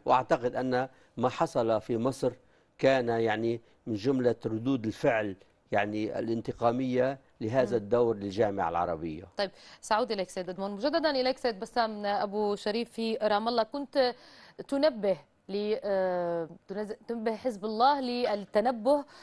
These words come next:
Speaker 2: آه، جيدا، آه، في هذه اللحظات. وماذا عن المقاومة في فلسطين؟ إذا ما نظرنا للمواقف الفلسطينية باستثناء يعني الجهاد الإسلامي،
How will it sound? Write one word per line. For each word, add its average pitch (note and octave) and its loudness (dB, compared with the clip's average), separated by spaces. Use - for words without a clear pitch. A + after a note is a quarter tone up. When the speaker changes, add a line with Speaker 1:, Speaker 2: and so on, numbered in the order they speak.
Speaker 2:
آه، G#3 6
جيدا، C#4 2
آه، A3 2
في A#3 -2
هذه A#3+ 2
اللحظات. G#3+ 4
وماذا A#3+ 4
عن C4+ 4
المقاومة B3 2
في F#3+ -6
فلسطين؟ G3 -2
إذا A3 2
ما B3 0
نظرنا C4 2
للمواقف B3 2
الفلسطينية A#3 0
باستثناء B3 2
يعني G3+ 2
الجهاد A3 2
الإسلامي، B3+ 2